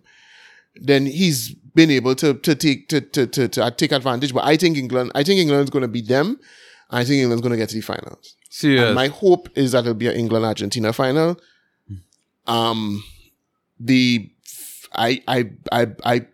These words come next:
Speaker 1: it'll more li-, more likely be a, a England-Brazil final, but
Speaker 2: And I, I'm being honest with you, I think if England, Argentina reach the final, I think England will win.
Speaker 1: Now, I was telling somebody the other day, if Argentina reach the final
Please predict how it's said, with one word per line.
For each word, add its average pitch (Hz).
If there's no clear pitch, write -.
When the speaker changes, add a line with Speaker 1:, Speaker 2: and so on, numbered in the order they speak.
Speaker 1:
it'll 143
more 147
li-, 170
more 160
likely 143
be 139
a, 131
a 120
England-Brazil 123
final, 160
but 117
Speaker 2:
And 156
I, 127
I'm 143
being 175
honest 151
with 170
you, 190
I 147
think 156
if 175
England, 147
Argentina 117
reach 127
the 139
final, 131
I 107
think 104
England 90
will 90
win. 71
Speaker 1:
Now, 180
I 139
was 143
telling 160
somebody 156
the 139
other 120
day, -
if 185
Argentina 135
reach 139
the 135
final 131